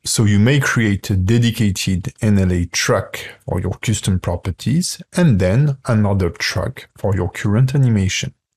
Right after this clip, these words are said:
With this new track selected, I will key my hand controller. I will also key the shoulder, a bit of the torso root, a bit of the chest, et cetera,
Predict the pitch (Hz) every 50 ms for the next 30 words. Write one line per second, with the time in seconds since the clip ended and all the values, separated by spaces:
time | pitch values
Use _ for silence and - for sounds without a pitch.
0 | _ _ _ _ _ _ - - 110 95 104 117 147 160 - - 127 113 - -
1 | - 107 95 - - 104 92 87 82 - - - 147 170 170 180 - - - 123
2 | 110 104 101 101 98 - - 160 147 123 98 92 - - 113 107 104 - - 101
3 | 98 - - - 95 92 95 120 165 151 131 131 - 107 104 98 95 95 - -
4 | 104 113 107 - - 120 101 - - - - 117 95 95 90 - - - 120 110
5 | 107 110 127 160 175 175 165 147 139 139 - - 110 101 104 107 107 107 - 98
6 | 95 90 90 87 - - - 98 - - - - 107 98 95 98 110 127 143 143
7 | 139 - 95 92 92 98 - - 107 87 87 85 87 87 - - - 104 110 131
8 | - - - - - 101 98 - - 98 87 - - - - - 143 143 135